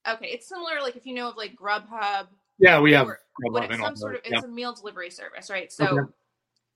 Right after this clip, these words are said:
Speaker 1: they got my food wrong so many times, like, whether I'm ordering, like, a vegan pizza, they put regular cheese on it, or Impossible Meat, they'll put real meat on it. So many times they get it wrong,
Speaker 2: Yeah.
Speaker 1: and, like, they just act like it's no big deal. And I'm like,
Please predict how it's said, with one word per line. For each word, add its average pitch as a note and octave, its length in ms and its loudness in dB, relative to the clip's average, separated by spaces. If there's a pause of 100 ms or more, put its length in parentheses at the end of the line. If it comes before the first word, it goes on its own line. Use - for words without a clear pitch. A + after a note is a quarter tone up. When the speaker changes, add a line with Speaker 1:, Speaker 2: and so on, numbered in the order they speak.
(720)
Speaker 1:
they A#3+ 200 2
got C4+ 180 4
my C4+ 120 -8
food A#3+ 380 -16
wrong G3 280 -6
so A#3 440 -12
many A3+ 200 -16
times, G#3 480 -12
like, F#3+ 160 -16
whether G3+ 180 -12
I'm G#3+ 180 -10
ordering, G#3+ 340 -10
like, F#3+ 160 -14
a G3+ 80 -16
vegan G3+ 380 -18
pizza, G#3+ 380 -6
they G3+ 100 -8
put - 180 -16
regular G3 400 -6
cheese F#3+ 320 -16
on F3 180 -6
it, D#3+ 200 -10
or E3 200 -6 (300)
Impossible G#3+ 600 -6
Meat, G#3 180 -10
they'll G#3 120 -8
put G3+ 220 -10
real G#3 240 -8
meat G3 260 -12
on F3+ 120 -6
it. C#3 260 -12
So - 260 -6
many B2+ 300 -2
times B2+ 160 -2
they - 60 -8
get - 100 -6
it - 60 -10
wrong, - 140 -2
Speaker 2:
Yeah. - 80 -4
Speaker 1:
and, A3+ 80 -8
like, A3+ 160 -12
they A3+ 100 -12
just A#3+ 180 -12
act A3+ 200 -4
like A3 140 -16
it's G#3 140 -18
no G3 220 -16
big G3 220 -16
deal. F3 400 -6
And G3+ 100 -10
I'm G3+ 80 -10
like, G3+ 220 -6